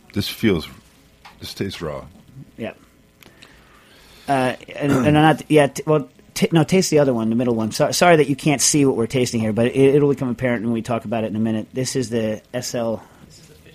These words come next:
Speaker 2: S L O O. No, not that one that he said smelled like fish.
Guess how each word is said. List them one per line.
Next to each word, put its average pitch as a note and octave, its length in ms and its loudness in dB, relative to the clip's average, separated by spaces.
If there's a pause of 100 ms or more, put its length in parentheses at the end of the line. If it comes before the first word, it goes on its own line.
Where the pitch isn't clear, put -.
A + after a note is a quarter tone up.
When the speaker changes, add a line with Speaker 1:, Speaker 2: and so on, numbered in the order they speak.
(120)
Speaker 2:
S C#3 220 -4
L B2 160 -2
O A#2 160 -2
O. A2 220 -6 (140)
No, A2 220 -4 (300)
not A2+ 160 -10
that G#2 120 -10
one G#2 180 -8
that G2 40 -10
he G2+ 100 -12
said G2 200 -10
smelled G#2 180 -8
like F#2+ 120 -12
fish. - 260 -16